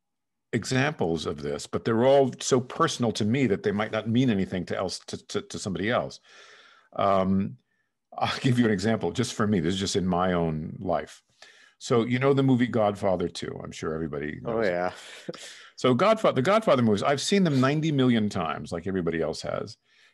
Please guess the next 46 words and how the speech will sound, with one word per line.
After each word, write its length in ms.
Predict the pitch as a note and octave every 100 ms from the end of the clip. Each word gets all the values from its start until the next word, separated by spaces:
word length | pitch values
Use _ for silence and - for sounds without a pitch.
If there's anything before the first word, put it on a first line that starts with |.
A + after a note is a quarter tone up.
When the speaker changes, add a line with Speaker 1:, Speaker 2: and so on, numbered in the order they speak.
| _
Speaker 1:
But 200 | A3 G#3 -
still, 440 | - - C#3+ -
if 120 | - G2+
I 60 |
happen 240 | G2 B2+ B2+
to 60 |
be 80 | B2
watching 300 | A2+ G#2 G#2
television 500 | G2 F2+ E2+ D#2+ F2
and 160 | E2 F#2
one 180 | G2
happens 380 | G2 F2+ G2+ F#2+
to 80 | G2+
come 200 | - F#2+
on 160 | F2+ E2
television, 560 | F2 D#2+ D#2 D#2 E2+ -
I'll 160 | F#2 F2+
still 320 | - G2 F2+
watch 280 | D#2 C2 -
it. 100 | - _ _ _ _ _ _ _ _ _ _
They're 180 | F#2 F#2+
so 260 | - A#2 A2+
great 440 | G#2 D2+ C#2 - _ _ _ _ _ _
that 300 | F2 F2 - -
I 80 | F#2
just 220 | E2 -
wanna 180 | F#2+ F2+
stop 360 | - G#2 F2 F#2
whatever 280 | F2 E2
I'm 100 | D#2
doing 180 | D#2 D#2
and 100 | E2
just 140 | B2+ B2+
watch 280 | D#3+ F#3
it, 100 | - _ _ _ _ -
even 140 | G2+
though 60 | G#2
I've 140 | G2
seen 220 | - A2+
them, 260 | E2+ D#2 - _ _ _ _ _ _
gosh, 400 | E2 D#2 - - -
hundreds, 360 | F2 D#2 -
literally 320 | F#2 F#2 C#2+
hundreds 260 | D#2+ E2 D2+
of 80 | -
times. 340 | - - _